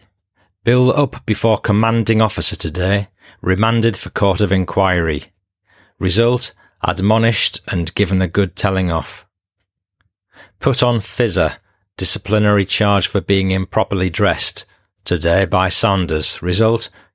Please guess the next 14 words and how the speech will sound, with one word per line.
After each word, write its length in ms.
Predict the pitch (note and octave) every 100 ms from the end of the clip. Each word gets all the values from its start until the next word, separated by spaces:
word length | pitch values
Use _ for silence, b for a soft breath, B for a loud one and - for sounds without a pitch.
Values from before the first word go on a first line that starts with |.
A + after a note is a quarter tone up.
| -
case 320 | G2 G2 -
admonished. 800 | F#2+ F#2 F2 E2 D2 - - - _ _ _ b _
Went 240 | A2+ A#2+
into 240 | G#2+ A2 G#2+
Athens 520 | A2 - A2+ A2 F#2
and 180 | F#2+ -
took 160 | F#2+
a 40 | -
photograph 580 | - G2+ - - F2 E2+
of 160 | E2
Ricky's 360 | F#2+ - G2 -
grave. 600 | - F2+ F2 E2 D#2 - _ _ _ _ _ _
Injections 720 | F#2+ E2+ A2 - - F#2 D#2+
today, 540 | - D#2 E2+ D#2+ D2+